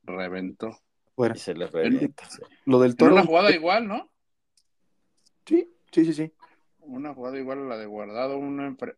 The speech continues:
Speaker 1: se lleg-, se frena y se le va la rodilla.
Speaker 2: Adiós.
Speaker 3: Adiós. Sí.
Speaker 1: Adiós.
Speaker 2: Sí, sí.
Speaker 3: Eh,
Speaker 2: Malo
Speaker 3: eh, esas son
Speaker 2: Fernández.
Speaker 3: terribles.
Speaker 2: Pero a mí, a mí, por ejemplo, bueno, si algo podría res-, eh, si algo hay bueno que mencionar de Cruz Azul es lo de Rodrigo Huescas, ¿no?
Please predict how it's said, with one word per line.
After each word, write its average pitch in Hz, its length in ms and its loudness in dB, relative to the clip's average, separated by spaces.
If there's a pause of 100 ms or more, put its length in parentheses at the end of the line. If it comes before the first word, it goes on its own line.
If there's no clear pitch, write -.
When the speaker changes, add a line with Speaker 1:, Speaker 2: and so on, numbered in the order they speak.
Speaker 1:
se - 160 -14
lleg-, 110 220 -6
se - 180 -12
frena 202 540 -4
y 127 180 -10
se - 160 -14
le 101 120 -2
va 113 160 0
la 135 120 0
rodilla. 120 480 -10 (100)
Speaker 2:
Adiós. 160 280 4
Speaker 3:
Adiós. 90 680 4 (540)
Sí. - 160 -14
Speaker 1:
Adiós. 113 520 -10
Speaker 2:
Sí, 113 120 -8 (140)
sí. 113 340 -6
Speaker 3:
Eh, 113 120 0
Speaker 2:
Malo 165 180 6 (140)
Speaker 3:
eh, 123 60 -2
esas 120 180 0
son 113 160 0
Speaker 2:
Fernández. 90 100 2
Speaker 3:
terribles. - 420 -8 (340)
Speaker 2:
Pero 143 160 2
a - 20 2
mí, 180 200 -2 (120)
a 131 100 -2
mí, 165 80 -2
por 175 160 2
ejemplo, 160 240 -4
bueno, 143 320 -4
si - 140 -4
algo 170 240 2
podría 135 260 0
res-, 156 300 -4
eh, 120 200 0
si 143 140 -2
algo 147 160 4
hay 156 140 4
bueno 156 500 -2
que 147 100 -6
mencionar 120 360 -6
de 143 100 -2
Cruz 123 140 -10
Azul 131 200 -2
es 151 60 2
lo 139 120 0
de 120 80 0
Rodrigo 120 340 -6
Huescas, 123 420 -6
¿no? 113 80 -18